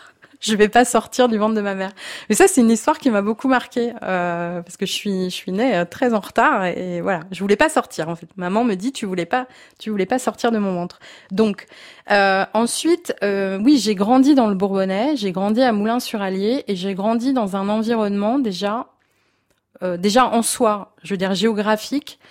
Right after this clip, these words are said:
qui avait une histoire très forte parce que Moulins-sur-Allier, c'était la ligne de démarcation pendant la Seconde Guerre mondiale entre la zone libre et la zone occupée. Et à cinquante kilomètres, on avait Vichy. Et maman, d'ailleurs, travaillait à Vichy.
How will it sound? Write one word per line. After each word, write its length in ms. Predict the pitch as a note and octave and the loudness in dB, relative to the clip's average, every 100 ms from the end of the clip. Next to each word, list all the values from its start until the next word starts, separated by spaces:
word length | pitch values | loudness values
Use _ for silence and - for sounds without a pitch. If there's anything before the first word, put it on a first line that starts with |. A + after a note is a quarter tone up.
| - - _ - | -20 -20 _ -2
qui 100 | G#3+ | 0
avait 260 | G3 G#3+ - | 2 -2 -2
une 160 | G#3+ | -2
histoire 320 | G#3 - G3+ - | -2 -4 -8 -6
très 200 | - A#3+ | -4 -2
forte 440 | - D#4 - - | 0 0 -2 -6
parce 240 | G3 F#3+ - | -6 -6 -6
que 100 | G#3 | -6
Moulins-sur-Allier, 720 | F#3+ G#3 A3 - G#3 G3+ G#3 | -4 -2 -4 -2 -4 -2 -4
c'était 360 | - F#3+ G3+ F#3+ | -6 -6 -2 -2
la 140 | F#3 | -2
ligne 220 | G3 G3 | -2 -4
de 100 | F#3 | -4
démarcation 720 | F3+ F#3 F3+ - G3 - G3+ F#3+ | -4 -6 -6 -4 -4 -4 -6 -6
pendant 240 | F#3 F3 | -8 -8
la 100 | F3 | -10
Seconde 360 | - F#3 F3+ F3+ | -10 -8 -6 -4
Guerre 160 | F3+ | -4
mondiale 340 | F#3 F#3 F#3 F3+ | -4 -4 -4 -4
entre 280 | F3+ - | -6 -4
la 120 | F#3 F3+ | -2 -2
zone 240 | F#3 F#3 | -2 -2
libre 160 | F#3 F3+ | -4 -4
et 100 | F3 | -4
la 140 | E3+ | -4
zone 180 | F#3 F3+ | -2 -4
occupée. 480 | F3 F#3 G#3+ C4+ - _ _ _ - - - - _ _ _ _ _ | -6 -4 0 0 -2 _ _ _ -18 -18 -20 -20 _ _ _ _ _
Et 200 | A3 B3 - | 0 2 -2
à 120 | G3 | -4
cinquante 360 | G3+ F3+ F#3 | -4 -6 -8
kilomètres, 400 | F3+ F#3 A3 C#4 - | -6 -4 -2 -4 -4
on 80 | F#3 | -4
avait 220 | F3+ A#3 | 0 0
Vichy. 420 | G#3+ - - - _ _ _ - - - _ | -2 -4 -8 -12 _ _ _ -20 -20 -20 _
Et 80 | F3 | -10
maman, 340 | E3+ E3 A3 C#4+ | -6 2 4 4
d'ailleurs, 260 | F3 A3+ | 4 2
travaillait 340 | - F#3 F3+ A#3+ | 0 -2 0 0
à 80 | |
Vichy. 480 | G3 G3 - E3+ - | -2 -4 -6 -8 -12